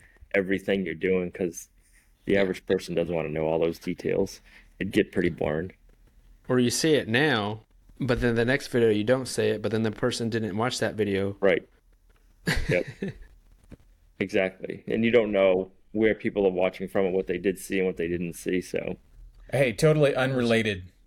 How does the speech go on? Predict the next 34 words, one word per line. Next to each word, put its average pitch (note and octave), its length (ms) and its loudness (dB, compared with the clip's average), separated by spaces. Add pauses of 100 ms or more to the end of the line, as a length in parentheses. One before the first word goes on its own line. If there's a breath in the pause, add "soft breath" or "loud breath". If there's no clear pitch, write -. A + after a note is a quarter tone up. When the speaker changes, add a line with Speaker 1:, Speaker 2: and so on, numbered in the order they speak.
(600 soft breath)
Speaker 3:
Something C#3+ 360 2
I've B2+ 120 6
been B2 140 2
wanting A#2+ 240 4
to, G2+ 180 0 (100)
like, G#2+ 140 2
share A#2+ 340 2
with G#2+ 220 -8 (180)
everybody A#2+ 400 2
who A#2+ 120 -4
might A2+ 220 0
care. G#2+ 420 0 (420 loud breath)
I C3+ 100 2
carry G3 340 8
a B2+ 40 6
notepad, D#3+ 720 4 (460)
and A2+ 200 0
Meg C#3 240 4
found C#3+ 340 2
these A#2 160 -2
notepads. B2+ 640 2
It's - 140 -12
called A2+ 220 0
Write A#2+ 180 2
in C3 80 -2
the A#2 60 -2
Rain. A#2+ 460 -2
It's - 160 -6
an - 120 -4
all-weather, A#2 680 2 (440)
uh, G#2+ 240 0
notepad. C#3+ 560 2 (1000 loud breath)
This C3+ 160 0
paper, E3+ 580 0